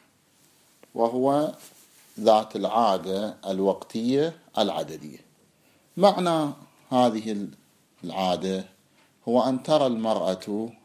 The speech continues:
الدم في الشهر الأول في وقت محدد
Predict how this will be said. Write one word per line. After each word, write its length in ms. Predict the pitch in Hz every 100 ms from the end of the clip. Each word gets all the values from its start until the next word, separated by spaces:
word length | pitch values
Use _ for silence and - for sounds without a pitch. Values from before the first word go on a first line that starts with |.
| -
الدم 520 | 90 87 110 98 90
في 120 | -
الشهر 420 | 95 - 110 110 113
الأول 480 | 110 120 123 131 127 _ _ _ _ _ _ _ _
في 320 | - - 98 95
وقت 380 | 107 - -
محدد 840 | 123 123 123 131 123 123 131 131